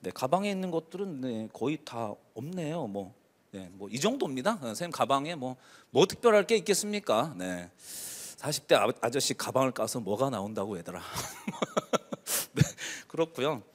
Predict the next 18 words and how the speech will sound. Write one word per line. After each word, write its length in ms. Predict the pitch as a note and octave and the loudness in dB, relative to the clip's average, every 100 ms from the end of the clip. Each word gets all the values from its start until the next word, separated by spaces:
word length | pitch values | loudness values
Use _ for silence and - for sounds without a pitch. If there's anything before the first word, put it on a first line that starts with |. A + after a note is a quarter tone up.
| - _ | -20 _
보니까 280 | F3 B3 C#4+ | 2 4 2
좀 120 | F#4+ | 0
단순하네요. 880 | - E3+ F#3+ C4 C#4+ E4+ B3+ G3+ G#3+ | 2 2 2 0 2 4 4 4 2
그냥 220 | F#3+ F#3 | 0 0
뭐 120 | D3+ | 0
책 260 | - D#4 - | 0 -2 -2
읽고, 400 | E4 - F3 G#3 | -4 -4 -4 0
뭐 120 | D#3+ | -2
문제 300 | A#2+ C#3+ E3 | -2 2 2
풀고, 460 | G3 - F#3+ C3+ D#3 | 2 -4 -8 -6 -6
뭐 160 | B2 | -8
교재 260 | - A#2+ B2+ | -2 -2 0
만들고, 520 | D#3+ F#2 F2 E2 B2 - - - - | -2 -4 -6 -8 -10 -12 -20 -20 -20
네, 140 | - F2+ | -10 -4
수업 260 | - E3+ | 0 -2
준비하고 500 | - B2+ A#2+ A2+ C3+ | -2 -4 -4 -4 -6
하는 260 | C#3 F3+ B2 | -8 -8 -6
게, 240 | F#2+ A2+ | -6 -6